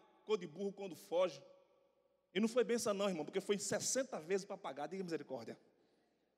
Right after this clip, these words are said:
Não, não, não, não, não. E quando cheguei em casa feliz, para apresentar o carro, família. Na frente da casa da gente lá, estavam os, os guri brincando de bola.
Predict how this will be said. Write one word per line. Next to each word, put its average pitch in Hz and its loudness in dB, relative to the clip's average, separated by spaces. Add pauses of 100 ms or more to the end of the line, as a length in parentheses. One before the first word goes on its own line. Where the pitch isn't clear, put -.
(520)
Não, 180 -4
não, 165 -4
não, 151 -6
não, 131 -8
não. 120 -16 (2250)
E 123 -20
quando 202 2
cheguei 214 0
em 208 -6
casa 208 -4
feliz, 220 -4 (1600)
para 156 -4
apresentar 160 -4
o 147 -4
carro, 127 -12
família. 127 -16 (1500)
Na 156 -2
frente 220 -2
da 180 -2
casa 185 -2
da 170 0
gente 180 -8
lá, 175 0
estavam 185 -6
os, 170 -10
os - -20
guri 156 -6
brincando 160 -4
de 127 -10
bola. 143 -2